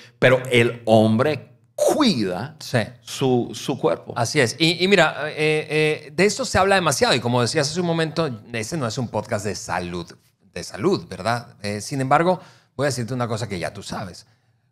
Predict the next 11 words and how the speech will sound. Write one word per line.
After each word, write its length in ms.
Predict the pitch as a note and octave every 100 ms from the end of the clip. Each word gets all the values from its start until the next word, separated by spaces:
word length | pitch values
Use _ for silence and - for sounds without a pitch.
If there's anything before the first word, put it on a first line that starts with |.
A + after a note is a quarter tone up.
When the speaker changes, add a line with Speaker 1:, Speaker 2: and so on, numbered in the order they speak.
| _ -
Speaker 2:
¿Cuánto 480 | C#3+ F3+ E3+ F#3+
ejercicio 540 | F3 E3 D#3 F3 F#3 E3+
tienes 280 | E3+ E3+ E3
que 120 | E3+
hacer? 400 | E3+ G#3 G3 - _ _ _ _ _ _ _ _
Pues 240 | - G3 G#3
mínimo 380 | G#3+ B3 F3+
tres 180 | A#2 A#2+
veces 240 | B2 B2 B2+
por 160 | -
semana. 380 | C4+ A3 D3+ G3